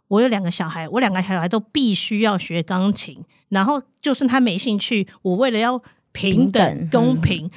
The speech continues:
Speaker 1: 所以他必须坐在那边。可能他对音乐一点兴趣都没有，或者是说他可能喜欢打鼓，
Speaker 2: 嗯。
Speaker 1: 那他就去，他比如说他自己说他想学打-，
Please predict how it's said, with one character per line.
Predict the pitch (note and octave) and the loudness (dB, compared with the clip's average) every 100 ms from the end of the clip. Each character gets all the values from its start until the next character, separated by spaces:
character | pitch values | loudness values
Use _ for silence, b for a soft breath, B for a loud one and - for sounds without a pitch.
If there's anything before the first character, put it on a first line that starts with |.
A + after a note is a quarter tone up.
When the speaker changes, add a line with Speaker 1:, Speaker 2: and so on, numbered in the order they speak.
| B | B
Speaker 1:
所 | - | -4
以 | |
他 | A#3+ | -2
必 | B3 - A#3+ | -2 0 -2
须 | G3+ A#3+ | 0 -2
坐 | A#3 A#3 | 0 0
在 | G#3 G#3+ | 0 0
那 | G#3 F#3 | 0 -2
边。 | - F3+ F#3 G3 b b | -2 -2 -2 -6 b b
可 | - D4 | -2 0
能 | B3 C4+ | 2 2
他 | - E4 F4 | 0 -2 -2
对 | - D#4 | -2 -2
音 | C#4+ D4+ | 2 2
乐 | E4 | 4
一 | A#3+ | 2
点 | D4+ F#3 | 2 2
兴 | E3 A#3+ | 2 0
趣 | A3+ | 2
都 | A#3+ | 2
没 | F#3+ | 2
有， | G3+ E3 F3+ - | 0 -2 -10 -4
或 | B3+ | 0
者 | B3 | 0
是 | |
说 | B3+ | 0
他 | A#3+ | -2
可 | C#4+ G#3+ | -2 0
能 | F#3 | -2
喜 | F#3 | -2
欢 | G3 A#3 | 0 -2
打 | - F3 G#3 | 0 -2 -2
鼓， | A3 D#3 - _ - | -2 -6 -6 _ -8
Speaker 2:
嗯。 | G3+ E3 E3+ | -6 -6 -2
Speaker 1:
那 | D4+ | -2
他 | D4 | 0
就 | D4 D4+ | -2 -2
去， | D#4 D4+ | -4 -4
他 | B3 D4 | -2 -2
比 | C#4 | 0
如 | |
说 | B3 | 0
他 | B3 | 0
自 | C4+ | 0
己 | A3+ | -2
说 | F3 - G#3 | -2 -2 -2
他 | A#3 | -2
想 | F#3+ | -2
学 | D#3+ | -2
打-， | E3+ | -4